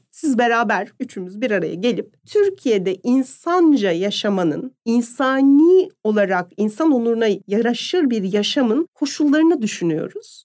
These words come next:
Ve bunun altında kalanlar aslında insani yoksulluk seviyesinin altında o kalıyor. Burada bu işin toplumsal cinsiyet meselesi çok var. Belki hep şeyi de söylemediğimiz için söyleyeyim.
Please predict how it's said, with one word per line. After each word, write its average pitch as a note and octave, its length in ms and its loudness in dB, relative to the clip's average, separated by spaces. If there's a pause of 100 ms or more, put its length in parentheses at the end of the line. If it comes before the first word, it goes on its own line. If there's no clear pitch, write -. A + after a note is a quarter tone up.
(140)
Ve C#4 200 0
bunun G4+ 260 4
altında D#4 540 0
kalanlar G3+ 460 -2
aslında A#3 500 -8 (320)
insani C4+ 420 0
yoksulluk B3+ 420 -4
seviyesinin G#3 480 -4
altında A3 380 -2
o F#3+ 100 -4
kalıyor. F3 380 -10 (100)
Burada C4 380 0 (240)
bu B3 80 -4
işin B3 240 -4
toplumsal A#3 720 -4
cinsiyet G#3+ 600 -6
meselesi G3 600 -4
çok - 340 -10
var. D3+ 300 -10 (100)
Belki A#3+ 300 -2
hep B3 80 -4
şeyi A#3 220 -4
de G3+ 100 -2
söylemediğimiz E3+ 720 -2
için E3 220 -8
söyleyeyim. F3 520 -4